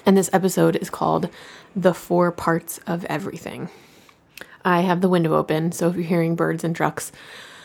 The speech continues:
that is what's happening. You're not imagining it. I hope you guys enjoy actu-, enjoy those sounds, actually. I thought I'd, um,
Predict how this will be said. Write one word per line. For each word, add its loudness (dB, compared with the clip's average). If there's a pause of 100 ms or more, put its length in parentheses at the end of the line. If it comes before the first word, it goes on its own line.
(760)
that 4
is 0
what's -4
happening. -4 (180)
You're 0
not 2
imagining 2
it. -6 (360)
I 4
hope 4
you 6
guys 0
enjoy 2
actu-, -4 (200)
enjoy 2
those 0
sounds, -6
actually. -8
I -10
thought -6
I'd, -4 (320)
um, -8